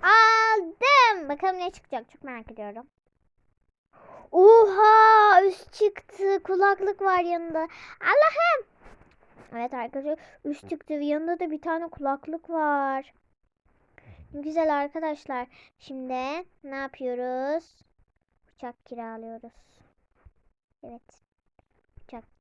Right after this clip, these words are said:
kiralıyoruz ve kiraladım. Şu an yolculuk başlıyor diyor. Yolculuk başlıyor diyor.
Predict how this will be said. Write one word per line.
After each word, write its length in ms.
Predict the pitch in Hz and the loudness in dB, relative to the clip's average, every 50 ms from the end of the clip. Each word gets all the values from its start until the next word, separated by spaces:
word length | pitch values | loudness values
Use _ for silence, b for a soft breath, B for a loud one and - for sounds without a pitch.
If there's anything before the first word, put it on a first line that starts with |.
| _ _ _ | _ _ _
kiralıyoruz 1120 | - 466 523 605 571 523 508 494 480 440 466 453 453 427 440 440 427 440 427 427 - _ - | -4 -2 2 4 6 6 8 6 6 4 0 -2 -2 -2 0 0 0 -2 -2 -6 -10 _ -12
ve 120 | 247 240 | -12 -12
kiraladım. 880 | 233 _ - 466 508 480 466 440 415 381 370 339 311 330 330 339 349 359 b b b b b b _ - | -10 _ -10 -6 -2 -2 0 0 2 2 0 0 0 -2 -2 -2 -4 -6 b b b b b b _ -8
Şu 60 | 330 | -6
an 260 | 302 302 311 311 302 | -6 -6 -8 -8 -8
yolculuk 520 | 302 294 294 294 - 294 294 - - _ 240 | -6 -6 -6 -6 -6 -8 -8 -10 -10 _ -12
başlıyor 580 | 202 214 - - - 226 214 196 196 196 208 | -14 -14 -14 -16 -18 -16 -14 -14 -14 -16 -16
diyor. 180 | 220 208 208 226 220 - | -18 -20 -20 -20 _ -12
Yolculuk 560 | 247 233 240 247 247 254 262 285 294 285 - | -8 -8 -8 -6 -8 -8 -8 -8 -10 -10 -14
başlıyor 600 | 202 214 - - - 240 226 214 214 214 208 - | -16 -16 -16 -16 -14 -14 -12 -12 -12 -14 -16 -18
diyor. 120 | 202 196 | -20 -20